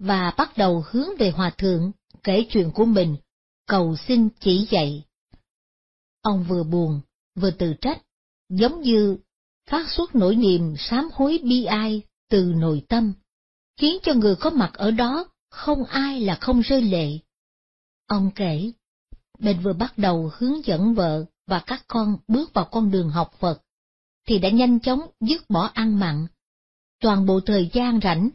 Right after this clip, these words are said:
ông đều dùng vào việc tụng kinh, hoằng pháp lợi sinh, tu tập tinh tấn. Trước khi học Phật, ông có mua một đầu máy video hiện đại,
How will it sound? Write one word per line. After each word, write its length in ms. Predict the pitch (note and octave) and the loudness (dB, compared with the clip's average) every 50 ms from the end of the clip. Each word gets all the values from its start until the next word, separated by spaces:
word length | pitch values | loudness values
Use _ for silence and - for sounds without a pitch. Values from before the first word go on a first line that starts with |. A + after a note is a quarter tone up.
| _ _ _ _ _ _ _ _ _ _ | _ _ _ _ _ _ _ _ _ _
ông 260 | A3 G#3 F#3+ G3+ F#3 | -2 0 2 2 2
đều 320 | F#3+ F#3 F3 E3 E3 E3+ - _ _ _ | 2 2 2 2 0 -4 -6 _ _ _
dùng 280 | F#3 F#3+ G3+ G3 F3 | -2 0 2 2 2
vào 180 | D#3+ E3+ F#3+ F3 | 0 0 -2 0
việc 260 | D#3 E3+ D#3+ D3 - - | 0 -2 -4 -6 -2 -2
tụng 200 | F#3 E3 E3 E3+ - - | -2 0 0 -2 -2 0
kinh, 260 | B3+ B3 A3+ A3 G#3 - _ _ _ _ _ _ _ _ | 2 4 4 4 2 -2 _ _ _ _ _ _ _ _
hoằng 320 | - - G#3+ G3+ F#3 E3+ D#3+ - | -6 -2 0 0 0 0 -2 -4
pháp 280 | - A3 B3+ D#4+ - - | -4 -4 -4 -4 -2 -2
lợi 260 | G#3 F#3+ F3+ D#3+ D3+ D3 | 0 0 2 0 0 -2
sinh, 340 | - - B3+ B3 A3 A3 G#3+ - _ _ _ _ _ _ _ _ _ | -2 0 2 4 4 2 2 -2 _ _ _ _ _ _ _ _ _
tu 200 | - C4+ B3+ A#3+ A3 - | 0 0 0 0 0 -2
tập 200 | G#3+ E3+ - - _ _ _ | -2 -4 -4 -6 _ _ _
tinh 220 | A#3 A3 G#3 G3 G3 | 2 2 2 0 0
tấn. 280 | - A3 G#3 A3 B3+ D4+ - _ _ _ _ _ _ _ _ _ _ _ _ _ _ _ _ _ _ | 0 0 0 0 0 -2 -6 _ _ _ _ _ _ _ _ _ _ _ _ _ _ _ _ _ _
Trước 160 | - G3 C#4 C#4 | -2 -2 -2 -2
khi 140 | - - A#3+ | -2 -2 -2
học 220 | G3 G3 F3+ - - | 0 0 -2 -2 -2
Phật, 240 | - G3+ F3 D#3 - _ _ _ _ _ _ _ _ _ | -2 -2 -2 -2 -4 _ _ _ _ _ _ _ _ _
ông 300 | - A3 G3 F#3+ F#3+ F#3 | 0 2 2 2 0 0
có 80 | - B3+ | -2 0
mua 200 | B3+ A#3+ A3+ G#3 | 2 2 2 2
một 240 | G3 F#3 E3+ - - | 2 0 -2 -2 0
đầu 160 | G3 F#3 E3 | 0 0 2
máy 260 | D#3 F3 G3+ B3 C#4+ - | 2 2 0 0 0 0
video 340 | - A3+ G#3 F#3+ G#3+ G#3+ G3+ F#3 | 0 0 2 2 2 2 2 2
hiện 240 | - F#3 E3 D#3 E3 | 0 0 0 0 -2
đại, 340 | F3+ E3+ D#3 D3 D3 D#3+ | -2 -2 -2 -4 -6 -8